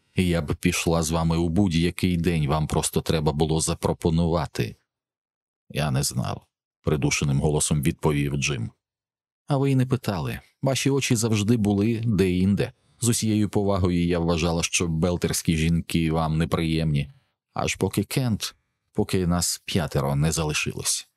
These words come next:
Я помічала, що ви і на мене поглядаєте. Я чітко розуміла, що ці погляди означають, тому що я була з іншого боку таких поглядів останні чотири роки. Вашу увагу я привернула лише тоді, коли залишилась єдиною жінкою на борту.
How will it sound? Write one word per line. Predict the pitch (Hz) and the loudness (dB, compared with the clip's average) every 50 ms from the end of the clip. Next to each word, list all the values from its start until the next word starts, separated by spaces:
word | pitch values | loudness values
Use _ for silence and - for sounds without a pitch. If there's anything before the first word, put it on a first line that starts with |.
| _ _ _ _ _ _ _ _ _ _ | _ _ _ _ _ _ _ _ _ _
Я | - 98 - | -4 -4 -2
помічала, | - 123 120 123 123 - - 135 139 131 | -2 -2 -2 0 0 0 -2 0 0 -2
що | 117 - - - 117 | -2 0 0 0 2
ви | 120 127 123 | 2 2 2
і | 120 | 2
на | 123 131 | 2 2
мене | 151 151 160 160 71 | 2 0 0 0 0
поглядаєте. | - 82 76 76 82 82 73 71 73 71 73 73 - 76 69 67 - - - - - | 0 0 0 0 0 0 0 0 0 0 -2 -2 -2 -2 -2 -4 -6 -12 -10 -2 0
Я | 104 95 92 85 | 2 2 2 0
чітко | - - 104 95 82 - - - 82 | 0 -2 -2 -2 -2 -2 -2 -2 0
розуміла, | 82 82 76 87 85 85 101 104 90 82 | 0 0 0 0 2 2 2 2 2 0
що | - - - - 87 80 | 0 -2 -2 -2 -2 0
ці | - - 92 85 | 0 -2 -2 -2
погляди | - - 90 85 82 80 76 76 76 80 | 0 0 0 2 2 0 0 0 0 0
означають, | 80 80 78 73 80 82 - - 120 117 104 90 87 - - - | 0 0 0 0 0 0 0 0 0 0 0 0 -2 -2 -2 -2
тому | - 107 104 104 | 0 0 2 0
що | - - - 101 | 0 -2 0 0
я | 101 101 | 0 0
була | 92 90 95 92 90 92 | 2 2 2 2 2 2
з | 85 82 | 2 2
іншого | 95 95 90 - - 90 85 92 | 0 2 2 2 0 2 2 2
боку | 87 82 104 107 - - - 87 | 2 2 2 0 2 0 0 0
таких | - 170 - - - - | 0 0 -2 -2 -2 -2
поглядів | - - 104 90 92 92 90 82 92 87 | -2 -2 0 2 2 0 2 2 2 0
останні | 82 - - - 90 85 87 90 | 0 0 -2 -2 0 2 0 0
чотири | - - - 92 - 95 87 80 85 87 | 0 0 -2 0 0 0 0 2 0 0
роки. | 95 92 90 85 - - 90 90 - _ _ _ _ _ _ _ _ _ _ _ _ _ _ 165 | 0 0 -2 -4 -4 -6 -8 -8 -8 _ _ _ _ _ _ _ _ _ _ _ _ _ _ -6
Вашу | 131 - - - 135 | -4 -2 0 0 0
увагу | 131 123 123 117 110 107 | 0 0 0 0 2 2
я | 104 104 98 | 2 0 0
привернула | - - - 92 87 95 87 78 92 92 90 82 | 0 0 0 2 0 0 0 0 0 2 2 2
лише | 82 82 80 - - 87 80 | 2 0 0 0 0 -2 0
тоді, | - - 80 78 78 90 92 | 0 0 0 0 0 0 0
коли | 85 - - 82 82 82 82 | 0 0 -2 0 0 0 0
залишилась | 73 82 78 82 87 - - 92 85 85 85 76 - - - | 0 0 0 0 -2 0 0 0 0 0 0 0 -2 -2 -2
єдиною | 92 90 87 87 82 80 92 82 76 85 85 85 | 0 0 0 0 2 0 0 2 2 2 2 2
жінкою | 82 76 85 82 76 73 - - 80 71 69 | 2 0 0 -2 -2 -2 -2 -2 -2 0 0
на | 78 80 | 0 0
борту. | 71 80 78 73 - - - - - - | 0 0 -2 -2 -4 -6 -8 -8 -8 -8